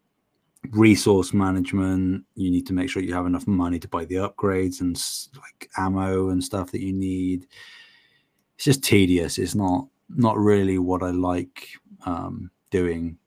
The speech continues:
'Cause I, I, I, I like the speed running the campaign stuff. That's easy. I can do that. That's fine. I did that with seven. I did it with two recently. I did it with three. Um, but yeah,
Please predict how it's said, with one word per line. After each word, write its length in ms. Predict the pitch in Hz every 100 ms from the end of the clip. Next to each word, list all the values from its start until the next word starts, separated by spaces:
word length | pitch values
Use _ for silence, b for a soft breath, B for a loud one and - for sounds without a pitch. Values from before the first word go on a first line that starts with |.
| _
'Cause 140 | 107
I, 100 | 120
I, 140 | 135 139
I, 240 | 147 151 143
I 40 |
like 240 | 147 175
the 100 | 139
speed 360 | 127 - 127 110
running 240 | 113 107
the 80 | 98
campaign 480 | 90 104 90 95 101
stuff. 220 | 110 113
That's 200 | 107 -
easy. 400 | 95 90 95 92
I 60 | 92
can 140 | 92
do 120 | 87 90
that. 180 | 90 90
That's 200 | - -
fine. 280 | 92 90 90
I 40 |
did 180 | 90 87
that 180 | 90 95
with 140 | 95
seven. 500 | - 90 82 85 82
I 60 | 82
did 160 | -
it 60 | -
with 120 | -
two 520 | - 87 80 80 85 92
recently. 600 | 90 - - _ 85 90
I 60 | -
did 80 | -
it 60 |
with 120 | 87
three. 360 | - - - 135 B B B B B B B B _ -
Um, 680 | 95 87 82 85 85 85 - _ _ _ _ _ _ _ _ _ _ -
but 120 | 95
yeah, 340 | 95 90 85